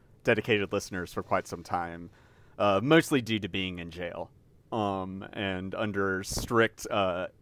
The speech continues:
no longer allowed to record or pod-, record podcasts on Earth orders from every world government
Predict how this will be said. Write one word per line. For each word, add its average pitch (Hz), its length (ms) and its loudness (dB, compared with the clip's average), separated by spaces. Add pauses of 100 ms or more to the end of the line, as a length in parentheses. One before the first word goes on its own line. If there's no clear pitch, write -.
no 113 420 0
longer 110 380 4
allowed 95 400 2
to 101 100 0
record 92 420 -2
or 90 100 -2
pod-, 87 300 0 (180)
record 107 380 -2
podcasts 90 680 -2
on 90 160 -6
Earth 87 280 -8 (680)
orders 82 680 -8 (640)
from 95 380 4
every 101 300 0
world 87 280 -4
government 82 460 -8